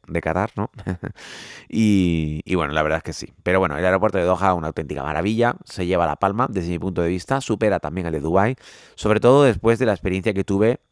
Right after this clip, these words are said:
en, en, con Emirates, os conté en el viaje a Nepal, pues que el primer tramo lo hice con Emirates y el segundo con Fly Dubai, y ahí es donde la fastidias,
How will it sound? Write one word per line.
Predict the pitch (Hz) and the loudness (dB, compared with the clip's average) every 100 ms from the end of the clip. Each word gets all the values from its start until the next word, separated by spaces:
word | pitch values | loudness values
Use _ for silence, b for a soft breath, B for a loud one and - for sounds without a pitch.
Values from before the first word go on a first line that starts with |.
| - | -10
en, | 90 87 85 76 | -6 -6 -8 -14
en, | - 82 76 | -8 -6 -6
con | 76 90 | -4 -4
Emirates, | 87 113 117 120 120 | -2 -2 2 2 0
os | 92 | -4
conté | - 90 82 104 110 | -4 -4 0 0 0
en | 101 | -4
el | 90 | -4
viaje | 90 87 | -2 -4
a | 92 | -4
Nepal, | 95 110 120 143 B B B B | -4 0 0 -2 B B B B
pues | 98 87 - | 2 2 0
que | 90 | -4
el | 82 | -4
primer | - 90 90 | -4 -4 -2
tramo | 95 101 90 | 0 0 0
lo | 80 | -2
hice | 87 90 | -2 -6
con | - 82 85 | -2 -2 -2
Emirates | 101 107 120 | -4 -2 -2
y | 107 | -2
el | 87 | -4
segundo | 90 107 | -2 -2
con | 110 92 | -2 -2
Fly | - 101 | 0 2
Dubai, | 92 107 131 78 | 2 2 2 -2
y | |
ahí | 76 90 | -6 -4
es | 87 | -6
donde | 87 87 | -6 -4
la | 76 73 | -2 -4
fastidias, | 73 80 - 123 120 131 | -6 -8 -4 -2 0 -2